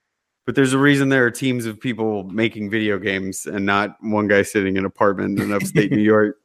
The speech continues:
Speaker 1: you know. I wish I was smart enough to be able to, or I wish I had done enough work in my past to be able to, like, program in and code my own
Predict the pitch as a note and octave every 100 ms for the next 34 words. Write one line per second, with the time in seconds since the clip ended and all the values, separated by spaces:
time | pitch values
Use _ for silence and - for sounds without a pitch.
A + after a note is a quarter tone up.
0 | _ _ A2 G#2 G2+ - _ _ _ -
1 | A2 A#2 C3 A2 G2+ C3 A2+ G#2+ G#2 -
2 | G#2 G#2+ G2+ F#2+ F#2+ F2+ _ _ _ -
3 | B2 B2 C3 B2 B2 A2 A#2 A2+ G#2+ G2+
4 | - _ _ _ _ _ A2+ A2 A#2+ G2+
5 | G#2 G#2 G2 A#2 A2 - - G2+ F#2+ F#2+
6 | G2 F#2+ A2+ G#2+ G#2+ G2+ G2 G2+ F2+ -
7 | G2+ G2 G2 F#2 F#2+